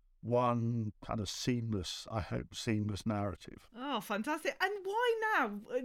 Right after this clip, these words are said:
Speaker 2: did you have to wait until you'd got enough stories collected from the first few years of running the shop?
Speaker 1: Well, when we took over the shop, so, uh, I knew immediately that this was a kind of a d-,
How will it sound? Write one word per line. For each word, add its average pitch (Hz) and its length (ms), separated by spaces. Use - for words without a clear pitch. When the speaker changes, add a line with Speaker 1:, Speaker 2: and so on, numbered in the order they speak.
Speaker 2:
did 311 220
you 339 100
have 294 220
to 320 80
wait 285 320
until 262 180
you'd 233 160
got 254 240
enough 247 300
stories 226 580
collected 202 960
from 208 160
the 196 60
first 208 360
few 208 120
years 196 320
of 180 120
running 196 260
the 190 60
shop? 175 380
Speaker 1:
Well, 180 720
when 185 200
we 226 140
took - 260
over 151 240
the 113 100
shop, - 380
so, 120 400
uh, 117 360
I 165 240
knew 175 480
immediately 139 800
that 98 200
this 120 300
was 113 160
a 110 100
kind - 160
of 104 80
a 95 60
d-, 90 160